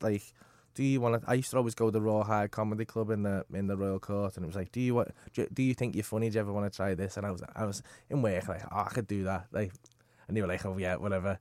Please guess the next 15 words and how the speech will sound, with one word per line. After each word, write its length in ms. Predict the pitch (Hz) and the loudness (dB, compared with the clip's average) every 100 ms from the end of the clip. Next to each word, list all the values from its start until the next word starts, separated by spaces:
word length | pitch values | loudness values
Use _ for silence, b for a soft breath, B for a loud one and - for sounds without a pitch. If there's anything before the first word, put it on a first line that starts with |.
| b | b
you 60 | b | b
can 100 | 90 | -2
barely 200 | 101 104 | 0 0
speak." 380 | - - 104 - - - | -2 -2 -4 -4 -10 0
And 100 | 110 | 2
I 100 | 104 | 4
was 120 | 104 | 2
like, 160 | 101 - b b | 0 -2 b b
"I'll 140 | 135 | 6
do 180 | 120 117 | 8 4
it 100 | 113 | 6
then." 160 | 131 127 | 4 6
And 140 | 113 | 6
I 80 | 104 | 4
just, 280 | 117 127 | 2 -2